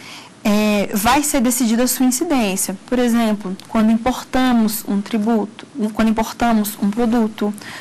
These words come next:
quando exportamos um produto, quando existe um produto industrializado que esteja na nossa tabela, entre outras coisas. Pra isso, eu vou voltar aqui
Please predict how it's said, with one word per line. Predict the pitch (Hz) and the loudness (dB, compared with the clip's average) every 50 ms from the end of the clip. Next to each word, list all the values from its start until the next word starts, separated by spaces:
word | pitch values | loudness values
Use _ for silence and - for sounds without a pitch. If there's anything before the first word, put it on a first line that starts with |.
| - - | -10 -4
quando | - 220 226 220 233 | 0 2 2 4 4
exportamos | 254 254 - - 262 247 - - - 233 220 214 208 196 196 - - - - - - - - - | 2 2 0 -2 -4 -4 -4 -2 0 2 2 2 2 0 -2 -4 -6 -8 -10 -14 -18 -14 -8 -4
um | - 180 | -4 -2
produto, | - 233 247 220 226 226 202 208 202 - 202 214 - - - - - - - - | 0 0 2 2 2 2 0 0 -2 -4 -4 -4 -6 -8 -14 -18 -18 -16 -6 -2
quando | 247 247 247 240 247 - | 0 2 2 2 2 2
existe | 240 226 202 202 226 247 233 - - | 2 2 2 4 2 2 2 2 2
um | 226 | 0
produto | 220 220 208 202 202 214 214 214 - - - - | 2 0 0 2 2 2 0 0 -2 -6 -2 0
industrializado | 233 254 240 240 - - - 214 208 214 214 208 220 233 226 220 220 214 220 214 | 2 2 2 2 0 0 0 0 0 0 0 0 0 2 2 2 2 2 0 0
que | - - | -2 -6
esteja | 208 202 - 196 190 196 196 | -8 -6 -4 -2 -2 -2 -2
na | 190 190 185 | -2 -2 -2
nossa | - 202 - 226 | -2 -4 -4 -2
tabela, | - - 233 233 233 220 220 220 226 233 - - - - - - - - | -2 0 2 2 2 2 2 2 0 -2 -6 -10 -16 -18 -20 -10 -4 -2
entre | 240 240 - 254 | 0 0 0 0
outras | 240 - 330 349 | 0 0 0 -2
coisas. | - - - - - - - - - - - - - - - - - - - - - - - - - - - - | -2 -4 -6 -8 -6 -6 -6 -8 -8 -10 -14 -20 -20 -20 -20 -20 -20 -20 -20 -20 -20 -20 -20 -20 -20 -18 -14 -4
Pra | - - 214 220 | 0 2 2 4
isso, | 240 240 220 254 | 4 2 2 2
eu | 226 | 2
vou | 208 220 220 | 2 2 2
voltar | 233 262 - 277 - 254 226 233 | 2 2 2 0 2 2 2 2
aqui | 226 - - | 0 0 0